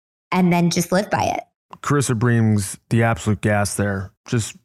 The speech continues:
Speaker 2: straight steam in terms of, uh, leadership advice. And this is something that, you know, as my career's gone on and my life's gone on,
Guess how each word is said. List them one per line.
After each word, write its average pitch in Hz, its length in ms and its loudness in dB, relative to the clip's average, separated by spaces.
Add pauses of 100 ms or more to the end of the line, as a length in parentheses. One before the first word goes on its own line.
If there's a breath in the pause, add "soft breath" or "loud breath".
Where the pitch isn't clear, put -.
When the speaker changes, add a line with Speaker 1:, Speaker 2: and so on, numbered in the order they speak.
Speaker 2:
straight 135 400 -2
steam 123 440 0
in 113 80 2
terms 117 300 0
of, 104 240 -4 (140)
uh, 107 320 0 (140)
leadership 123 420 0
advice. 113 360 0
And 127 120 2
this 160 140 0
is 185 100 0
something 143 320 0
that, 127 240 0 (1000 loud breath)
you 131 140 -2
know, 123 80 2
as 117 80 2
my 120 160 2
career's 120 340 2
gone 113 240 0
on 113 200 2
and 107 60 2
my 107 100 0
life's 117 260 0
gone 110 240 0
on, 98 320 0